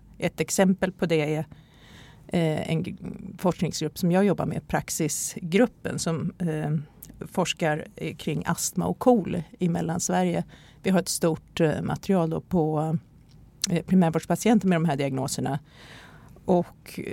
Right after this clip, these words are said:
eh, då har det publicerats en artikel tillsammans med andra primärvårdsmaterial i några europeiska länder som visade att de stora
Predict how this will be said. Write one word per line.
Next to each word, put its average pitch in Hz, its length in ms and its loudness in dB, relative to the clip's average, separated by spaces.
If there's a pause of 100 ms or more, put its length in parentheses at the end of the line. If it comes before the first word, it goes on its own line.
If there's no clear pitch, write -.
(100)
eh, 170 380 4 (560)
då 180 200 2
har 185 100 8
det 180 60 4
publicerats 165 560 2
en 156 80 2
artikel 160 460 0
tillsammans 156 520 0
med 170 180 2
andra 160 180 2
primärvårdsmaterial 160 1040 2
i 165 100 0
några 156 420 0
europeiska 160 540 0
länder 143 360 0
som 160 200 2
visade 147 400 2
att 147 200 -2
de 156 300 4
stora 185 520 4